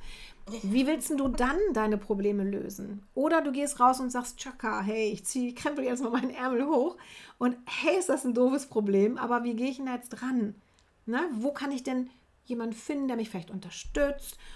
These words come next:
Oder wie kann ich mir denn zwischendurch was Gutes tun, damit ich wieder durchatmen kann? Also wie kannst denn du dich damit stark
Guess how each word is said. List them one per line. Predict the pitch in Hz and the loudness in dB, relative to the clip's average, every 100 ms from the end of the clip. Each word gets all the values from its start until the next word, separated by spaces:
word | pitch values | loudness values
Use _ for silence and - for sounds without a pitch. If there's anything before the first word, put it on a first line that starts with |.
| - | -4
Oder | 220 220 | 0 2
wie | 202 | 0
kann | 208 208 | -2 -4
ich | 196 | 2
mir | 214 | 4
denn | 214 208 | 4 2
zwischendurch | 208 202 208 - | -2 -4 -4 -4
was | 202 - | -6 -4
Gutes | 285 269 247 - | -4 -4 -8 -4
tun, | 262 254 | -2 0
damit | 214 196 196 | 0 -4 -6
ich | - | -8
wieder | 202 202 - | -8 -8 -4
durchatmen | 285 285 - 240 233 233 226 | 0 2 0 -6 -4 -4 -4
kann? | 233 226 - - - - - - | -4 -2 -2 -4 -6 -6 -6 -2
Also | 220 226 | 0 0
wie | 247 | -2
kannst | 285 262 | -4 -4
denn | 262 | -2
du | 254 | -2
dich | 254 | -2
damit | 247 233 226 | -2 -2 -4
stark | - - 233 262 - | -6 -6 -2 -4 -6